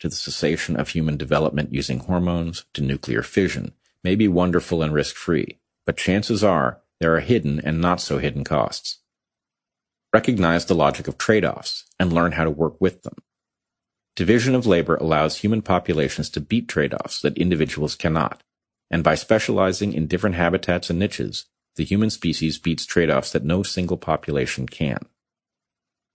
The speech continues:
Become someone who recognizes patterns about yourself. Hack your habits and your physiology. What stimulates you to eat, to exercise, to check social media?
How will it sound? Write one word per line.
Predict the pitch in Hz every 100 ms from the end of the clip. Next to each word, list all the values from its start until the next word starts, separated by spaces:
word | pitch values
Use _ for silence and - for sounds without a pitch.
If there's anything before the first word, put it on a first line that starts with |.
| -
Become | 104 147 147
someone | - 98 98
who | 95
recognizes | 87 90 95 85 80 80 73
patterns | - 95 92 78
about | 73 76 64
yourself. | - - 104 50 - _ _ _ -
Hack | 95 98 -
your | 90
habits | 87 73 80 82
and |
your | 80
physiology. | - 80 80 82 85 73 - - _ _ _ _ _ _ -
What | 107 131
stimulates | - 113 101 87 82 -
you | 85
to | - -
eat, | 117 - - _ -
to | -
exercise, | 92 - 85 - - - -
to | -
check | - 82
social | - 76 - 78
media? | 90 90 60 -